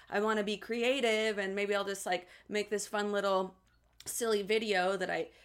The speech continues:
filmed in my living room and just, like, added all these, like, cute little, uh, Japanese animation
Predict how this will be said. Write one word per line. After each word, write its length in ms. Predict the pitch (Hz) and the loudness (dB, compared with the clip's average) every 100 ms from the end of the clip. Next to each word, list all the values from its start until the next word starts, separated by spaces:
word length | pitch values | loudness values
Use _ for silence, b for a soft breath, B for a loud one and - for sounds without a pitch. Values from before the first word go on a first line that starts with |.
| b | b
filmed 240 | - 226 214 | 2 2 4
in 100 | 202 | 2
my 120 | 190 | 2
living 460 | 185 196 208 202 190 | 2 2 2 0 0
room 420 | 180 180 180 185 | 0 0 0 -2
and 220 | 180 175 | -2 -4
just, 160 | 175 180 | -6 -4
like, 140 | 180 - | -6 0
added 260 | 175 185 185 | 2 4 2
all 100 | 190 | 2
these, 200 | 180 180 | 0 0
like, 180 | 160 - | -2 -4
cute 240 | - - | -8 -4
little, 360 | 196 185 180 B B B | 0 2 2 B B B
uh, 300 | 185 165 143 - - - | 6 6 6 2 -2 -16
Japanese 880 | 185 196 185 190 190 185 180 175 - - | 2 4 4 2 0 2 0 -4 -10 -2
animation 880 | 190 185 180 180 185 - 170 170 185 | 0 2 2 0 -2 -4 -4 -4 -8